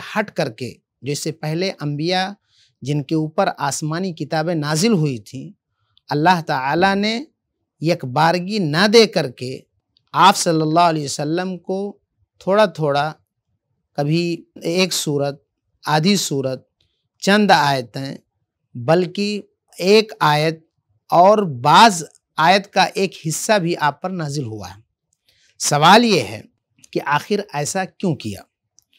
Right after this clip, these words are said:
और याद रहे कि अल्लाह के नबी सल्लल्लाहु अलैहि वसल्लम पर जो ये तरीक़ा था कि कुरान करीम एक बारगी नहीं नाजिल हुआ, मुशरिकीन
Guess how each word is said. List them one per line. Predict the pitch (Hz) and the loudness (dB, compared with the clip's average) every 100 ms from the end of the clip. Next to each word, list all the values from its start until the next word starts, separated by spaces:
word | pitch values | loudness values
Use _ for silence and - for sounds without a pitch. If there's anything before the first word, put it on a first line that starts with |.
| _ _ _ - | _ _ _ -4
और | 143 143 | -2 2
याद | 156 170 165 | 4 4 4
रहे | 160 156 180 - _ _ - | 2 0 -2 -6 _ _ -4
कि | 175 - | -4 0
अल्लाह | 160 170 | 2 4
के | 165 165 | 4 0
नबी | 151 151 180 | -2 -4 -6
सल्लल्लाहु | - 143 139 143 139 | -6 -6 -4 -2 -2
अलैहि | 135 | -4
वसल्लम | 127 147 151 180 165 | -8 -6 -6 -8 -8
पर | 147 127 | -8 -8
जो | 123 131 | -8 -8
ये | 131 | -8
तरीक़ा | - 131 127 - 135 | -8 -8 -8 -6 -6
था | 117 - 131 104 _ _ _ | -6 -8 -8 -8 _ _ _
कि | 131 | -12
कुरान | - 143 147 151 143 | -8 -4 -4 -4 -6
करीम | 139 139 160 - - | -8 -6 -6 -8 -14
एक | 127 | -16
बारगी | 120 131 135 139 143 | -10 -8 -8 -8 -10
नहीं | 120 101 202 | -10 -8 -4
नाजिल | 180 135 131 | -2 -2 -6
हुआ, | 104 101 107 - _ _ _ - | -8 -12 -16 -18 _ _ _ -6
मुशरिकीन | 147 - 160 165 170 190 196 | -4 -4 -6 -6 -8 -8 -12